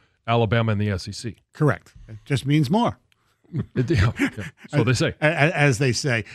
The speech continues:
Speaker 2: So, uh, and by the way, if, let's say, Texas wins their game with Washington,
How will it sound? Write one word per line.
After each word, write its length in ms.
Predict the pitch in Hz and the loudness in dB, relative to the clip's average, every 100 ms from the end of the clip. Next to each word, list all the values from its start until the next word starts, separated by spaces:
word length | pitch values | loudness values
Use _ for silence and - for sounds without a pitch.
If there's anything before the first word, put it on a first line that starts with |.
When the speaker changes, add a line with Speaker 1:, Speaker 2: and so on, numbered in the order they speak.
| - | -20
Speaker 2:
So, 480 | - - 220 202 190 | -14 -4 2 4 4
uh, 140 | 170 185 | 2 2
and 180 | 185 214 | 2 2
by 140 | 254 | 2
the 80 | 190 | 4
way, 220 | 208 170 | 4 2
if, 520 | 165 208 196 - - 190 | 2 0 0 -6 -12 -4
let's 180 | 180 - | -2 2
say, 200 | 160 123 | 0 0
Texas 720 | - - 180 - 202 - - - | -2 -2 -2 -2 -2 -2 -8 -10
wins 640 | 123 143 156 165 156 117 | 0 2 4 2 0 -2
their 160 | 135 131 | -2 -2
game 240 | 139 139 | 2 2
with 80 | 131 | 2
Washington, 720 | 123 131 127 151 131 156 131 | 2 0 0 -2 -2 -4 -6